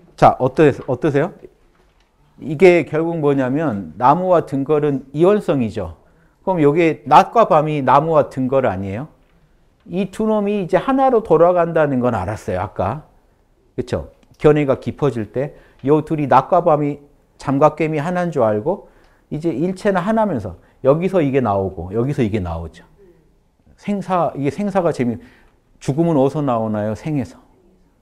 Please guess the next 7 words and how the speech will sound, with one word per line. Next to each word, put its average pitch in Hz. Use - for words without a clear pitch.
생은 220
어디서 131
나오나요? 95
죽음에서. 95
그래서 151
윤회하는 117
겁니다. 85